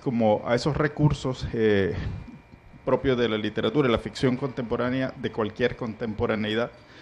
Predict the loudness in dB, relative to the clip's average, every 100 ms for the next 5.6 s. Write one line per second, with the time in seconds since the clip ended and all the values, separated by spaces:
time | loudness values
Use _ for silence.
0 | -20 -20 -12 0 4 4 2 -2 -16 _
1 | -2 2 4 4 4 4 2 4 6 6
2 | 4 -2 -14 0 4 6 4 2 2 0
3 | -8 -20 -20 _ -2 -2 -2 -2 0 2
4 | 2 2 0 0 4 6 6 4 2 2
5 | 0 -2 0 0 -2 -8